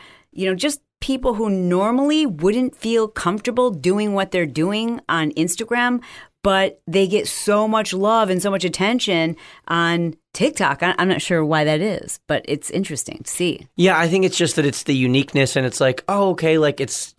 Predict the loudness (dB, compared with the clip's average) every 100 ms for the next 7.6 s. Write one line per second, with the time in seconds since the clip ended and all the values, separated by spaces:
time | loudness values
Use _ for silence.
0 | -6 0 4 4 2 0 0 2 0 -2
1 | 0 0 0 -2 0 0 0 -2 -8 -2
2 | 2 4 4 4 4 4 4 2 0 -4
3 | -6 -12 -20 -8 -4 0 2 4 4 4
4 | 2 2 4 4 2 -2 -2 2 2 2
5 | 0 -2 -2 0 2 4 2 0 0 2
6 | 2 4 4 2 2 0 0 0 0 -2
7 | 0 2 2 0 -2 -2